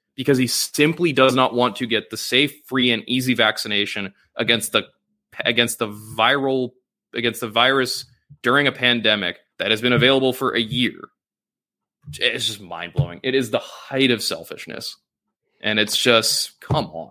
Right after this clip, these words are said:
man. I, if I were a Yankees fan, I'd be I'd be beyond furious. Like, how, how,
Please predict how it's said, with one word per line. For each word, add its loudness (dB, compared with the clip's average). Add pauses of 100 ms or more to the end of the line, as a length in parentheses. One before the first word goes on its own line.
(160)
man. -12 (540)
I, 2
if 4
I 8
were 6
a 4
Yankees 2
fan, -4
I'd 4
be -12 (400)
I'd 2
be -8
beyond -12
furious. -16 (100)
Like, -4
how, 0
how, -4